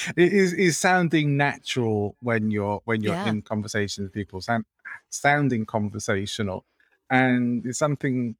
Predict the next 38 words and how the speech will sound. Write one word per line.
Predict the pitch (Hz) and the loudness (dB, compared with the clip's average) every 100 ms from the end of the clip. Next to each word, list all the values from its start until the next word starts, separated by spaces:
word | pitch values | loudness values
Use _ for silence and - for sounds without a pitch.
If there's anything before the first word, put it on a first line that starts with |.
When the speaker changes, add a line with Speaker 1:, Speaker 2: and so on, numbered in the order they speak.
| - | -4
Speaker 1:
in, | 131 - | -4 -2
in | 131 120 120 | -2 0 2
my | 131 | 0
experience | 120 - 123 113 98 - | 0 -2 -2 0 -2 -6
has | 101 | -6
just | 110 - | -6 -4
taken | - 113 - 104 | -2 -2 -2 -2
a | |
while | 98 107 123 131 95 98 | 0 2 4 4 2 -2
to | 104 98 - _ _ _ - 120 | -2 -2 -4 _ _ _ -14 -4
get | 143 123 - | 0 0 0
to | 131 | 0
a | |
level | 120 117 104 | 2 2 0
of | 104 - | -2 -4
comfort | - 127 113 - 107 | -4 -2 -2 -4 -4
of | 98 98 | -4 -4
doing | 120 123 113 | 0 2 2
this | 95 - | -2 -2
where | 110 101 | 0 2
I | 98 104 | 2 0
just | 101 | -4
feel | 113 | -2
like, | 107 - | 0 -2
"Hey, | 123 87 | -4 -4
it's | 117 | -6
ju-, | - 135 | -6 -6
we're | 175 | -4
just | 147 | -4
hanging | - 127 113 | -4 -2 0
out | 110 | 0
and | 120 | -2
having | 117 95 | -4 -4
a | 95 | -8
chat." | - - - - | -4 -4 -6 -6
<laughs> | 180 - 208 - - | -4 -2 -2 -4 -6
It's, | - - - | -16 -14 -12
uh, | - | -12